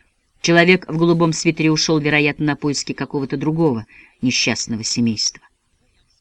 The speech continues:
Пришел священник пресвитерианской церкви Юнион-тауна и предложил нам, всем вместе взявшись за руки, помолиться. Я взял за руку миссис Коллин. Она очень нервничала, ее ладонь была вся мокрая от пота.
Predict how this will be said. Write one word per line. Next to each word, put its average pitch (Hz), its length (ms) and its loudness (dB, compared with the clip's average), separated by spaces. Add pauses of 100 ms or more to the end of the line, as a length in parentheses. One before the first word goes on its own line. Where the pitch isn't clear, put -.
Пришел 208 360 6
священник 214 640 2 (280)
пресвитерианской 196 800 4
церкви 190 380 0
Юнион-тауна 175 920 2 (300)
и 185 80 2
предложил 220 480 6
нам, 220 360 6 (220)
всем 220 320 4
вместе 202 460 6
взявшись 180 480 2
за 202 180 4
руки, 180 200 -2
помолиться. 143 720 -2 (420)
Я 180 180 6
взял 175 280 6
за 175 180 6
руку 165 240 2
миссис 165 340 -2
Коллин. 117 460 -2 (220)
Она 190 220 4
очень 190 280 4
нервничала, 127 640 2 (220)
ее 156 180 2
ладонь 160 260 4
была 160 200 2
вся 156 320 0 (220)
мокрая 170 460 0
от - 120 -14
пота. - 300 -10